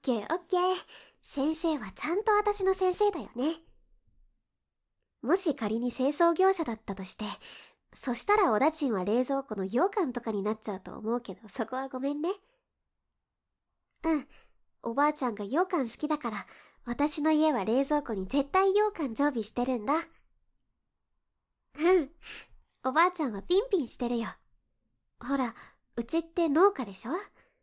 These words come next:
農家は肉体労働だからね。少しぐらい甘いもの食べ過ぎたって、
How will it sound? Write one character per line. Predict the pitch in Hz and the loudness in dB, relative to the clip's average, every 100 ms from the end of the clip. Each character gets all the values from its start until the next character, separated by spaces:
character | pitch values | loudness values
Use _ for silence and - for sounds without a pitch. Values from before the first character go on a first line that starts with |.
| _ _ _ - | _ _ _ -6
農 | 208 285 | -2 0
家 | 285 196 | 0 -4
は | 165 | -2
肉 | - 185 - | -4 -4 -2
体 | 330 359 | 2 4
労 | 392 440 | 4 4
働 | 403 | 2
だ | 320 247 | 0 -4
か | 202 | -8
ら | 220 | -12
ね。 | 214 240 277 277 - - - _ _ _ _ | -8 -4 -2 -4 -8 -20 -20 _ _ _ _
少 | - - 311 | -10 -4 -2
し | 349 | 0
ぐ | 359 | 2
ら | 359 | 2
い | 277 | 0
甘 | 220 226 262 | -2 -2 0
い | |
も | 285 320 | 0 -2
の | 269 | -2
食 | 214 | -4
べ | 247 | -6
過 | - | -4
ぎ | 302 | -6
た | 285 | -6
っ | 202 | -12
て、 | - | -8